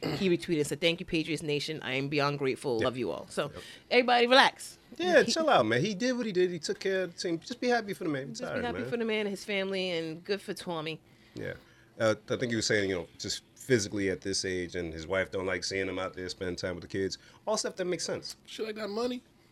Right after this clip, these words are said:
Speaker 2: And he's
Speaker 1: They got money, though.
Speaker 2: uh, he's gonna be, <clears throat> she got more money than him somehow.
Speaker 1: Yeah.
Speaker 2: It's crazy.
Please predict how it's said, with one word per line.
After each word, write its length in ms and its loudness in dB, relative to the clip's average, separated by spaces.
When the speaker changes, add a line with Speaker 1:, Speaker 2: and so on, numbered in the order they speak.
Speaker 2:
And 300 2
he's 180 0
Speaker 1:
They 80 4
got 180 2
money, 200 -6
though. 460 -12
Speaker 2:
uh, 100 -2
he's 240 0
gonna 160 2
be, 440 0
<clears throat> 20 -16
she 120 -4
got 120 4
more 100 0
money 160 2
than 100 0
him 160 -4
somehow. 320 -6
Speaker 1:
Yeah. 120 0
Speaker 2:
It's 200 -6
crazy. 320 -2